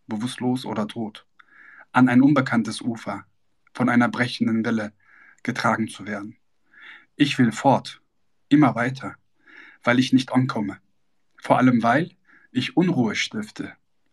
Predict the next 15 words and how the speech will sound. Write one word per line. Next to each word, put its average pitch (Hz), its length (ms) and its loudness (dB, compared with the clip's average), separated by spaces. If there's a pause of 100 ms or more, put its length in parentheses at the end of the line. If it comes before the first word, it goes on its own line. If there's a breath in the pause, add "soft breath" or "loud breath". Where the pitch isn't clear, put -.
(100)
keine 123 260 2
Leitbilder 117 560 0
kenne, 101 340 -10 (760 soft breath)
die 127 100 2
Einheimischen 131 580 4
der 110 120 -2
Schubladengedanken, 110 1080 -6 (240)
der 113 100 0
Schablonen, 113 640 2 (260)
zur - 200 0
Last 139 280 0
falle, 101 320 -10 (680 soft breath)
ihre 135 220 4
bewährte 131 460 4
Ordnung 127 460 0